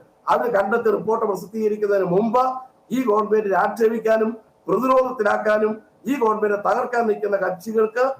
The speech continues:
ഉത്തേജനം പകരുന്നതിനുമായി ഇ ഡിയെ ആണ് ഇറക്കി വിട്ടിരിക്കുന്നത്. അവര് നോക്കുന്നതും കാണുന്നതുമെല്ലാം മാധ്യമങ്ങളിലൂടെ കൊടുത്ത് പുകമറ സൃഷ്ടിക്കുന്നു എന്നുള്ളതല്ലാതെ കേന്ദ്ര ഗവൺമെന്റിന്റെ ധനവിനിയോഗത്തെ സംബന്ധിച്ച്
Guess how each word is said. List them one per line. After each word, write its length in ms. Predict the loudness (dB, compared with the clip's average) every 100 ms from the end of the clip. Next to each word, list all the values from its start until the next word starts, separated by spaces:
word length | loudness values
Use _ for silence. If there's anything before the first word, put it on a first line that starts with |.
| _ _
ഉത്തേജനം 520 | -8 -2 0 2 0 0
പകരുന്നതിനുമായി 1000 | 0 0 -2 0 0 2 2 0 -2 -10 _ _
ഇ 260 | -6 -2 -2
ഡിയെ 400 | 0 0 0 -2 -2
ആണ് 160 | 2
ഇറക്കി 320 | 2 2 0
വിട്ടിരിക്കുന്നത്. 540 | -2 0 -6 -6 -8 -8 _ _ _ _
അവര് 280 | 2 2 4
നോക്കുന്നതും 580 | 2 2 0 2 2 2
കാണുന്നതുമെല്ലാം 840 | 0 2 2 2 2 0 -2 -12 _ -2
മാധ്യമങ്ങളിലൂടെ 840 | 0 0 0 0 0 0 2 0
കൊടുത്ത് 280 | 0 -4 -4
പുകമറ 480 | -4 0 2 2 0
സൃഷ്ടിക്കുന്നു 480 | -2 -8 -8 -4 -4
എന്നുള്ളതല്ലാതെ 760 | -4 0 0 2 2 2 0 -6 _ _ _
കേന്ദ്ര 320 | 0 2 2
ഗവൺമെന്റിന്റെ 920 | 0 0 -2 2 2 2 0 0 -2 -4 -18 _ -4
ധനവിനിയോഗത്തെ 760 | 0 2 0 0 0 0 -2 -4
സംബന്ധിച്ച് 500 | -2 0 0 0